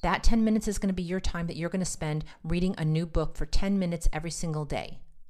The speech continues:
Or you set your alarm for, you know, if you go to bed at nine o'clock, you set it for fifteen minutes, you set it for eight forty-five, fifteen minutes before nine. And when that alarm goes off, you know, you pull out your book or you pull out your journal and you're journaling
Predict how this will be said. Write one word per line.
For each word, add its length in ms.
Or 300
you 180
set 280
your 120
alarm 440
for, 320
you 80
know, 80
if 100
you 60
go 100
to 80
bed 140
at 80
nine 180
o'clock, 440
you 80
set 220
it 60
for 120
fifteen 560
minutes, 300
you 100
set 180
it 60
for 120
eight 180
forty-five, 800
fifteen 320
minutes 180
before 280
nine. 400
And 360
when 180
that 140
alarm 260
goes 220
off, 180
you 140
know, 80
you 140
pull 240
out 120
your 120
book 340
or 80
you 80
pull 200
out 120
your 120
journal 380
and 140
you're 120
journaling 520